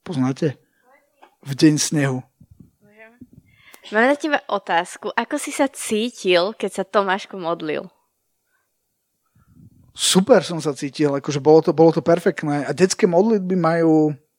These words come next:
Speaker 1: majú obrovskú moc, lebo oni sú tak úprimné, že to vás, to vás proste položí, eh,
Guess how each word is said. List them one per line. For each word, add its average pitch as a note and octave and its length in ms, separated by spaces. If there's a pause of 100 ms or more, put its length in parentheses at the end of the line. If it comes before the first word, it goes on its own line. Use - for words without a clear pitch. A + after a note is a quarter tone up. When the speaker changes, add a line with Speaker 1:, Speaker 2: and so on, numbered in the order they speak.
(600)
Speaker 1:
majú D#3+ 160
obrovskú E3+ 480
moc, E3 180
lebo D#3 300
oni D#3+ 80
sú D#3+ 100
tak E3 220
úprimné, C#3 560 (560)
že C3 80
to D3 160
vás, D3+ 320 (640)
to C#3 100
vás C3+ 60 (320)
proste C#3+ 240
položí, D3 720 (560)
eh, C3 440